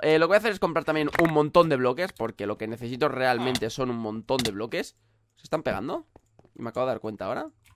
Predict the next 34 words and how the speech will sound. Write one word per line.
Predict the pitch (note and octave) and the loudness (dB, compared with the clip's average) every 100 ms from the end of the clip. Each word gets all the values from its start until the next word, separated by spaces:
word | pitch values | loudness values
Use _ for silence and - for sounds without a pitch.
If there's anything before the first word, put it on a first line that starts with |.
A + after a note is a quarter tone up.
| _ _ | _ _
¿Cómo, | - C3+ - | -8 -6 -4
cómo | D3 | -4
os | D3 | -4
estáis | B2 - A#2+ | -4 -8 -6
pegando? | F#2+ F2+ A3+ C4+ G#2 _ _ _ _ _ | -4 -4 -6 -8 -14 _ _ _ _ _
¿Quién | - E3 | -4 0
se | |
ha | F3+ | 0
pe-, | E3+ | 0
quién | - F#3+ | 2 2
se | B3 | 4
ha | |
pegado | A3+ | 4
un | G#3+ | 4
tortazo? | D#3+ B2 G2+ G#2+ | 2 0 -2 -8
¿Os | G#2 - - - - - - - - | -8 -6 -4 -4 -6 -12 -12 -10 -6
estabais | C#3 G3 A3 | 4 8 8
pegando | G#3+ E3+ E3 | 8 6 4
vosotros | D3 F#3 B3+ C4 - - | 2 2 4 4 2 -6
o | A#2+ | -4
qué? | A2+ - _ _ - | -4 -6 _ _ 2
Bueno, | - A#3 A#2+ - - - | 8 8 8 -2 -18 2
lo | G3+ | 4
que | G#3+ | 6
sea. | G#3 A2 - - | 6 4 2 -4
<laughs> | F3+ G#3 - - G3+ E3+ | 4 6 4 0 -18 -2
Si | F3+ | 4
os | |
pegáis | F3+ A3 A#3 | 8 10 10
me | |
da | E3 | 8
igual. | A2 A2+ - _ - | 4 0 -2 _ 8
Tengo, | B3+ D4 D4+ D4 - | 8 12 12 12 10
eh, | G#3 G3+ - | 8 8 2